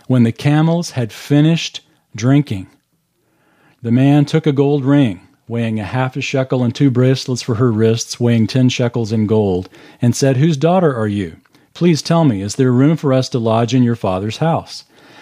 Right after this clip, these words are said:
She said to him, 'I am the daughter of Bethuel, the son of Milcah, whom she bore to Nahor.'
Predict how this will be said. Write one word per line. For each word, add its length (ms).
She 180
said 280
to 80
him, 280
'I 140
am 120
the 40
daughter 380
of 100
Bethuel, 540
the 80
son 240
of 100
Milcah, 460
whom 180
she 160
bore 220
to 80
Nahor.' 560